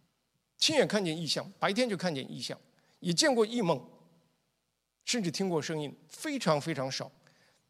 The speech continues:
但是在穆斯林国家比较多，比较多。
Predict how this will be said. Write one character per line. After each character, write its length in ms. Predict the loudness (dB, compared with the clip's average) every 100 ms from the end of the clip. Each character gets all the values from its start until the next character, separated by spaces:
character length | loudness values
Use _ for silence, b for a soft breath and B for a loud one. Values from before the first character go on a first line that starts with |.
| _
但 160 | 0 0
是 80 | -2 -2
在 260 | 4 6
穆 160 | 6 2
斯 140 | 0
林 160 | 0 0
国 100 | 0
家 240 | 2 2 0 -10 -2
比 100 | 2
较 140 | 2
多， 260 | 0 -12 -14 _ _ _ _ _ _ _ _ _ _ _ _
比 80 | -4
较 140 | -4 -4
多。 180 | -10